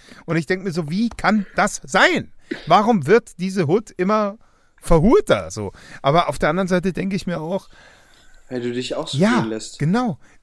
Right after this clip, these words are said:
Speaker 1: Es, die
Speaker 2: Deswegen,
Speaker 1: passen
Speaker 2: Bernd,
Speaker 1: sich
Speaker 2: du
Speaker 1: mir
Speaker 2: bist der
Speaker 1: an.
Speaker 2: Antrieb dieser Hut. Ja. Ich, ich, ich find's amazing, wie, wie krass, also bei so einem guten Leben, wie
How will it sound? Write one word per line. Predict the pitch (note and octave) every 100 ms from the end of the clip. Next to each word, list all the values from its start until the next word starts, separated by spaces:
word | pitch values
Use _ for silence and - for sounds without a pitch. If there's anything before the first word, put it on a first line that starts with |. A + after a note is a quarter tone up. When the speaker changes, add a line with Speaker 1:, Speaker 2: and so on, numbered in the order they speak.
| -
Speaker 1:
Es, | D3+
die | -
Speaker 2:
Deswegen, | C#3+
Speaker 1:
passen | - A3+ C4
Speaker 2:
Bernd, | G3+
Speaker 1:
sich | G3+ -
Speaker 2:
du | F#3
Speaker 1:
mir | E3+ E3+
Speaker 2:
bist | E3
der | A3+
Speaker 1:
an. | D4 C4+
Speaker 2:
Antrieb | - D3 -
dieser | C3+ C3+ B2+
Hut. | C#3 - - - - - _ _ _ - - -
Ja. | D3 F#3+ C3 - - - - - - - - - - -
Ich, | - - F#4
ich, | - -
ich | -
find's | E3+ E3
amazing, | D#3 D3+ E3 G#3 G3 G3 F#3+
wie, | D#3+ D3 -
wie | D3 C#3+
krass, | - - F#3 -
also | D#3+ D3+
bei | D3 D3
so | D3
einem | C#3+
guten | C#3+ A3 G#3
Leben, | E3 E3+ F#3+ D#3+
wie | D3